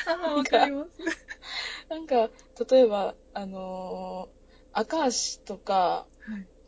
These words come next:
Speaker 2: 赤足と、
Speaker 1: はい。
Speaker 2: あのー、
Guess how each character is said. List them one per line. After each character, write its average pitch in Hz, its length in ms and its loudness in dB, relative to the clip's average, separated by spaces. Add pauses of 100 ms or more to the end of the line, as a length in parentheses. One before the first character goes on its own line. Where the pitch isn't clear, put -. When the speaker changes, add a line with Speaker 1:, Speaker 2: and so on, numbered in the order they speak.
(480)
Speaker 2:
赤 294 280 2
足 - 220 0
と、 185 360 -2
Speaker 1:
は - 220 -16
い。 190 120 -12
Speaker 2:
あ 196 100 -8
の 180 640 -14
ー、 - 40 -20